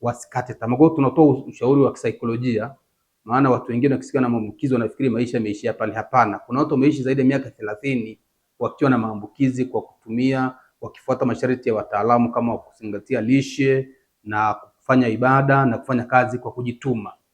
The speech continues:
Kwa hiyo, leo ikiwa tarehe moja Disemba, sisi eneo la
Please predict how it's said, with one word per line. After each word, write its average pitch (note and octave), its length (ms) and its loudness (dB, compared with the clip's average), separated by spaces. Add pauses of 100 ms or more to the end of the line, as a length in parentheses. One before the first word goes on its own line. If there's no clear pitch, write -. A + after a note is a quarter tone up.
(200)
Kwa D3 140 10
hiyo, F#3 460 8 (360)
leo F3 160 10
ikiwa F#3 240 8 (200)
tarehe C3 260 2
moja D#3 280 8
Disemba, B2+ 560 4 (180)
sisi F3+ 500 -2
eneo D3 260 8
la A2+ 440 0